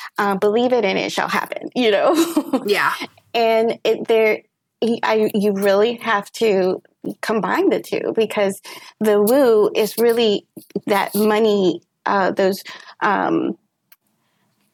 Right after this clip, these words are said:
Speaker 1: the money mindset, the things that you are subconsciously doing that you don't even realize you're doing. You
Speaker 2: Mm-hmm.
Speaker 1: know, why is it that, um, for some reason, anytime that you have a bit of money, i-, it's gone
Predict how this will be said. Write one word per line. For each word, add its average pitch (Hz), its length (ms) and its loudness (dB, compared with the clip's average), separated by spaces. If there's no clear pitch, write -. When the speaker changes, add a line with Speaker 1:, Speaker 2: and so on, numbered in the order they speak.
Speaker 1:
the 160 680 0
money 233 360 2
mindset, 208 580 -4
the 202 80 2
things 269 320 0
that - 200 -2
you 220 340 2
are 196 220 -2
subconsciously 208 1120 -2
doing 190 420 2
that - 160 -2
you 202 140 2
don't 190 200 0
even 165 180 2
realize 175 420 0
you're 196 100 0
doing. - 360 -2
You 214 120 2
Speaker 2:
Mm-hmm. 202 80 0
Speaker 1:
know, 196 420 2
why 202 500 2
is 202 160 2
it 175 180 -2
that, - 220 -2
um, 180 460 0
for 202 120 0
some 196 220 -2
reason, 196 380 0
anytime 190 560 -2
that - 140 -2
you 208 120 2
have 196 320 0
a 185 80 0
bit 196 180 0
of 185 100 -4
money, 196 440 0
i-, - 120 -2
it's 202 380 -2
gone 196 440 -2